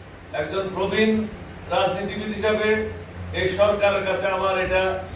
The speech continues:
জিজ্ঞাসা, তাদের সাথে এত প্রেম প্রীতি কিসের জন্য? যারা আমাদের সেনাবাহিনীর অফিসারদেরকে হত্যা করেছে, আমাদের সেনাবাহিনীর অন্যান্য পদবীর লোকদেরকে হত্যা করেছে, তাদের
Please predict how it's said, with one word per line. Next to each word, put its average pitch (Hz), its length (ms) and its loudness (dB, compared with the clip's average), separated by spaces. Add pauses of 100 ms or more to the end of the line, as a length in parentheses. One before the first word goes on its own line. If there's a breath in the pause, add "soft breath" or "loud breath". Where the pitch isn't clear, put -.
জিজ্ঞাসা, 190 500 2 (1080)
তাদের 220 360 4
সাথে 208 280 4
এত 202 100 -2 (140)
প্রেম 208 280 4 (160)
প্রীতি - 280 -6 (120)
কিসের 208 400 -4
জন্য? 165 200 -4 (1080)
যারা - 200 6 (100)
আমাদের 214 280 4 (120)
সেনাবাহিনীর 202 680 2
অফিসারদেরকে 208 600 -2
হত্যা 196 320 0
করেছে, 190 320 -2 (1400)
আমাদের 202 300 4 (120)
সেনাবাহিনীর 202 720 2 (840)
অন্যান্য 202 360 0 (140)
পদবীর 202 440 2
লোকদেরকে 208 500 2
হত্যা 214 320 0
করেছে, 196 320 0 (640)
তাদের 208 280 4